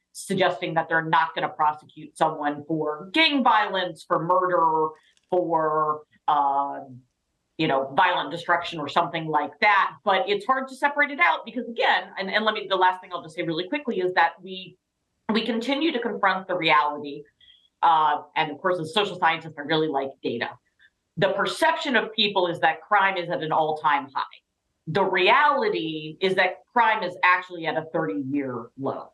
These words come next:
We have had little bits of upticks, but that's because it's fallen so much. So if you look back to, for example, the crime rates in the seventies, eighties, and nineties, we are dramatically lower than that, but the perception is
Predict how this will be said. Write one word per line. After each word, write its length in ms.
We 140
have 260
had 340
little 380
bits 220
of 60
upticks, 440
but 140
that's 260
because 400
it's 180
fallen 460
so 260
much. 280
So 200
if 120
you 260
look 240
back 380
to, 300
for 100
example, 360
the 80
crime 260
rates 320
in 240
the 80
seventies, 400
eighties, 320
and 100
nineties, 720
we 240
are 380
dramatically 680
lower 480
than 180
that, 340
but 160
the 60
perception 840
is 540